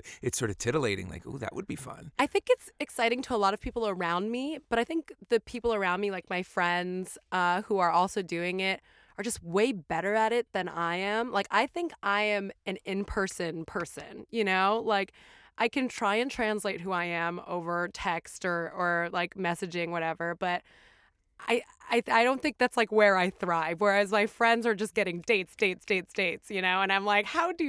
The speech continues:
Speaker 2: you
Speaker 1: Are they
Speaker 2: do
Speaker 1: really,
Speaker 2: it?"
Speaker 1: though? Or is that just
Speaker 2: No,
Speaker 1: what they're
Speaker 2: they
Speaker 1: telling
Speaker 2: are.
Speaker 1: you?
Speaker 2: They are. They are crazy monsters <laughs> out there on the street.
Speaker 1: <laughs> It's
Speaker 2: I
Speaker 1: like a
Speaker 2: got
Speaker 1: full-time job, right?
Speaker 2: Oh, yeah. I mean,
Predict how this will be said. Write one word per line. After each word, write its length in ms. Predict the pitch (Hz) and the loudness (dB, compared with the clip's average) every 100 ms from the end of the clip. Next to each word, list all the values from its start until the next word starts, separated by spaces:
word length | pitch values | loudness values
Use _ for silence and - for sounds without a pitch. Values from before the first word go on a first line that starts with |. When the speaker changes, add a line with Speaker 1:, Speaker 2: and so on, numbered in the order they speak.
| 254 | 0
Speaker 2:
you 240 | 262 311 | 2 2
Speaker 1:
Are 40 | 349 | 4
they 60 | |
Speaker 2:
do 100 | 370 | 4
Speaker 1:
really, 300 | 453 - - | 6 8 6
Speaker 2:
it?" 60 | - | 6
Speaker 1:
though? 240 | 113 113 113 | 4 4 4
Or 100 | 123 | 2
is 80 | |
that 140 | 165 143 | 2 0
just 140 | - | 0
Speaker 2:
No, 80 | 240 | 2
Speaker 1:
what 120 | 220 | 2
they're 120 | 185 202 | 2 -2
Speaker 2:
they 60 | |
Speaker 1:
telling 420 | 170 208 175 170 | 0 2 4 2
Speaker 2:
are. 20 | 175 | 0
Speaker 1:
you? 260 | - 165 - - | -4 -8 -8 -2
Speaker 2:
They 180 | 240 262 - | 0 0 2
are. 340 | 196 208 175 | 6 6 4
They 160 | 180 262 | 2 2
are 540 | 226 196 180 170 165 - - - - - - | 4 6 4 2 -2 -8 -14 -12 -12 -14 -18
crazy 420 | - 226 208 220 226 | -2 4 4 4 0
monsters 680 | 190 180 - - 202 247 247 | 0 0 -4 -6 2 4 6
<laughs> 60 | |
out 240 | 320 302 285 | 8 8 8
there 200 | 294 285 294 | 6 6 6
on 140 | 330 | 4
the 140 | 330 349 | 2 0
street. 380 | - - 311 339 302 | -4 -8 -6 -4 -2
Speaker 1:
<laughs> 60 | - - - | -2 -4 -4
It's 380 | 196 262 247 - | -4 -4 -2 4
Speaker 2:
I 80 | 240 | 8
Speaker 1:
like 80 | 247 | 10
a 40 | |
Speaker 2:
got 60 | 214 | 10
Speaker 1:
full-time 320 | 190 170 139 | 8 6 4
job, 320 | 180 196 123 | 6 6 6
right? 280 | 110 127 180 | 4 4 4
Speaker 2:
Oh, 100 | 320 | 4
yeah. 160 | 339 311 | 6 4
I 60 | 262 | 2
mean, 180 | 269 | 0